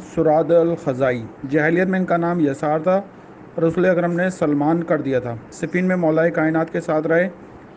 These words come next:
यजीद के हाकिम बनने के बाद अपने घर में इज्तिमा करके इमाम हुसैन को कूफा आने की दावत दी, लेकिन करबला में नुसरत इमाम ना कर सके, जिसके नतीजे में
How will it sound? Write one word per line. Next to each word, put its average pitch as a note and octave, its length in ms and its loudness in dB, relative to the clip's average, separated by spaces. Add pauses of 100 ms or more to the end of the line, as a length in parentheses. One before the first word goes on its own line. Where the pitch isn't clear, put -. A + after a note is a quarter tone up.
(140)
यजीद D#3 400 2
के G3+ 180 0
हाकिम E3 360 -2
बनने E3 260 0
के E3 140 2
बाद E3 340 0
अपने D#3 240 -2
घर D3+ 160 0
में D#3+ 160 0
इज्तिमा D3 400 -2
करके D#3 400 -2 (540)
इमाम D3+ 280 2
हुसैन D#3+ 320 0
को F3+ 100 0
कूफा D#3+ 320 -2
आने D#3 200 4
की E3+ 120 2
दावत C#3+ 300 0
दी, E3+ 160 -2
लेकिन D#3+ 300 0
करबला D3 400 0
में E3 280 0 (500)
नुसरत E3+ 380 -2
इमाम D3+ 300 2
ना D#3+ 160 0
कर E3+ 120 0
सके, F#3 380 -2
जिसके D#3+ 280 -2
नतीजे D3 420 0
में F3+ 260 2